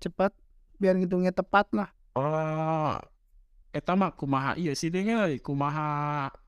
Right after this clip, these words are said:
Speaker 2: kenyamanan dalam menghitung, nah, soalnya beda-beda tiap jelema
Speaker 1: Oh,
Speaker 2: teh.
Speaker 1: beda, beda-beda ya?
Speaker 2: Oh, oh. Nah, tapi ari urang mah nya kitu kudu dibasahan <laughs> heula supaya napol gitu.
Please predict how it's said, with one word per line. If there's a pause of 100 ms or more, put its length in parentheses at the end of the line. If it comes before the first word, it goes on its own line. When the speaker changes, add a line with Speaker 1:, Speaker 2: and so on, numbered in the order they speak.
(640)
Speaker 2:
kenyamanan
dalam (160)
menghitung,
nah,
soalnya
beda-beda
tiap
jelema
Speaker 1:
Oh,
Speaker 2:
teh.
Speaker 1:
beda, (260)
beda-beda
ya? (280)
Speaker 2:
Oh, (160)
oh. (160)
Nah,
tapi (320)
ari
urang
mah
nya (540)
kitu
kudu
dibasahan
<laughs>
heula
supaya
napol
gitu.